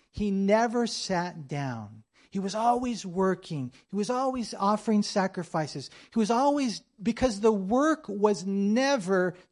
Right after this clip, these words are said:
done. But when Jesus died on the cross, the Bible says that he sat down because the work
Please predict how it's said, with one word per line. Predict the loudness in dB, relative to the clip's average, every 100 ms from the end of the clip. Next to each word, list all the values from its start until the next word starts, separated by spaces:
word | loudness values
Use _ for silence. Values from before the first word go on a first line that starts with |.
| -18 -6
done. | 0 0 0 -6 -14 _ _ _ _ _ _ _ _ -20 2
But | 4 6
when | 4 4 2
Jesus | 0 2 4 4 4 2 0
died | 2 4 6 4
on | -2
the | -4
cross, | -6 -4 -2 -2 -6 -10 -14 -16 -8
the | 2
Bible | 6 6 2
says | 2 4 4 2 -12 -6
that | -4 -2
he | 0 -2
sat | -2 -6 -4 2 2 2 -4 -16 -16 -2
down | 0 2 0 -2 -6 -16 -20 _ _ _ _ _ _ _ -2
because | 0 0 -2 -2 0
the | -2
work | -2 -2 2 2 2 -4 _ -20